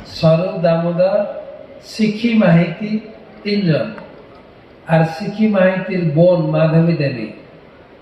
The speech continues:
মহিলারা হচ্ছেন অর্ধেক, সেই জন্য বলা হয়েছে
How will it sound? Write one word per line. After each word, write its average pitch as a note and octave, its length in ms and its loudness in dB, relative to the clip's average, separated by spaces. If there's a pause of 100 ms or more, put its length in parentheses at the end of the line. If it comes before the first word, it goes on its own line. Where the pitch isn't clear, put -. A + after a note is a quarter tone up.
(140)
মহিলারা F3+ 600 4
হচ্ছেন F3+ 280 -2 (140)
অর্ধেক, D#3 580 0 (720)
সেই C#3+ 240 -4
জন্য D#3+ 180 2
বলা D#3+ 240 4
হয়েছে G3 540 0